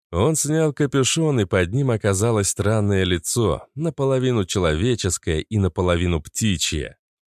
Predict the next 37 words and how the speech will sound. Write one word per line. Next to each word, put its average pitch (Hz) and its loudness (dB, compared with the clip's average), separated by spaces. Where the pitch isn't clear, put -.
Его 82 0
нос 127 0
и 101 4
рот 117 0
сливались 95 0
в 90 -2
один 90 0
большой 95 0
острый 98 0
клюв, 113 -2
и 143 -4
именно 104 2
он 120 0
шел 98 0
тогда 82 0
с - -6
Персефоной. 82 -2
Я 90 0
узнал 131 0
его, 120 0
как 104 -2
только 110 -4
он 101 2
заговорил. 92 0
Во 151 -4
всем 104 -4
остальном 92 0
он 135 -4
был 113 -2
человеком 90 0
и 78 0
держал 87 0
в 80 -2
руках 85 -2
черный 92 0
бархатный 87 -2
мешочек. 82 -2